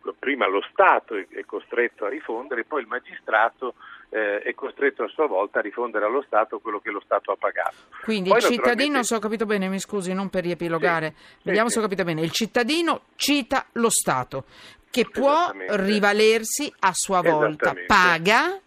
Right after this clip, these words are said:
Speaker 2: paga se si
Speaker 1: Sì.
Speaker 2: perde la causa, paga il
Speaker 1: Sì.
Speaker 2: cittadino che ha avuto il
Speaker 1: Sì.
Speaker 2: danno, che ha subito il danno,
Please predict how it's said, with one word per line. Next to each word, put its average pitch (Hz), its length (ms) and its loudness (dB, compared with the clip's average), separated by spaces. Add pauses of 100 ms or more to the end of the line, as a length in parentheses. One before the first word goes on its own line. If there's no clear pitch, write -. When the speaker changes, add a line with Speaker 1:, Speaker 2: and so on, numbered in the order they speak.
Speaker 2:
paga 156 300 2
se 143 160 -6
si - 140 -6
Speaker 1:
Sì. - 60 -4
Speaker 2:
perde 147 280 -2
la 170 160 -2
causa, 240 500 -2
paga 170 340 2
il 143 100 -8
Speaker 1:
Sì. - 160 -8
Speaker 2:
cittadino 139 640 -4 (380)
che - 80 -4
ha 160 40 0
avuto 156 220 -2
il 156 80 -2
Speaker 1:
Sì. 156 60 -6
Speaker 2:
danno, 156 300 0
che 135 100 -10
ha - 20 -8
subito 156 320 -8
il 165 100 -4
danno, 151 460 -4